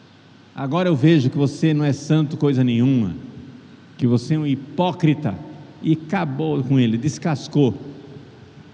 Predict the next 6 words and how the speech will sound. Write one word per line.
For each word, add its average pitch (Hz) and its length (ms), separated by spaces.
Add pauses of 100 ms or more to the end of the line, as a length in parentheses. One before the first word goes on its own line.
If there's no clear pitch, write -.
(140)
o 127 80
Frei 143 260
Martinho. 120 600 (1900)
E 127 120
ele 127 100
aceitou 127 580